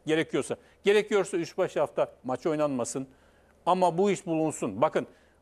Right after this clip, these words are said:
bu işin üzerine örtersek, halının altına süpürürsek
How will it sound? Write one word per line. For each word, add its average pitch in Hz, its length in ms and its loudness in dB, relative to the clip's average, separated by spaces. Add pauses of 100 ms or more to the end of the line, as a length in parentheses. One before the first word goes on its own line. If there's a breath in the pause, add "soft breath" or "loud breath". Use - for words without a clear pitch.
(140 soft breath)
bu 156 340 0
işin 208 280 0
üzerine 190 400 2
örtersek, 185 560 2
halının 190 300 2
altına 185 420 0
süpürürsek 220 680 0